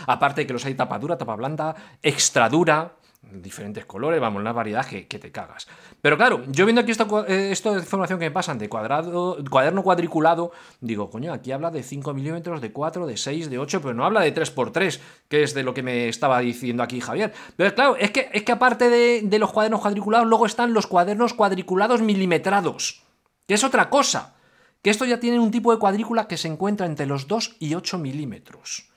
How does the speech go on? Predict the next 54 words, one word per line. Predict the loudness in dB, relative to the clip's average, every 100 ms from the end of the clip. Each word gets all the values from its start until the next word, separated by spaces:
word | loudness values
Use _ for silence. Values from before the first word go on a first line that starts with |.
| _ _ _ _ -6
Y | 0
ahí | 2 2
es | 2
donde | 0
están | 0 0
los | 0
de | -4
tres, | -4 -8 -6 -12
que | -12 -12
te | -12
fa-, | -12 -14 -20 -20 -16 -8
esto, | -4 -4
estos | -4 -4 -2
cuadernos, | -2 0 -2 0 0
no | 0
sé | -2 -6 -4
qué, | -2 0 -2 -8 -20 -8
eh, | -4 -2 0 0 0 0 -2 -4 -4
de | -4
menos | -2 -4 -2
tamaño | -2 -2 -2 -6
que | -8
el |
tamaño | -6 -4 -4 -4
de | -2
la | -4 -4
cuadrícula, | -4 -4 -6 -6
se | -8 -8
usan | -6 -4 -4
para | -2 -2
realizar | -2 -4 -6 -4 -4
ejercicios | -4 -6 -8 -8 -8
de | -6
dibujo | -8 -6 -8
técnico | -8 -10 -8 -8
de | -8
geometría, | -8 -8 -10 -8 -6 -6
mientras | -6 -6 -6
que |
los | -8 -8
de |
cuadrícula | -6 -6 -6 -6 -6
más | -6 -8
ancha | -8 -8
son | -8 -8
mejores | -8 -8 -8
para | -6 -6
la | -6
escritura | -10 -12 -6 -4 -4
porque | -6 -6
cansan | -8 -6 -6
menos | -4 -4
la | -4 -4
vista. | -6 -10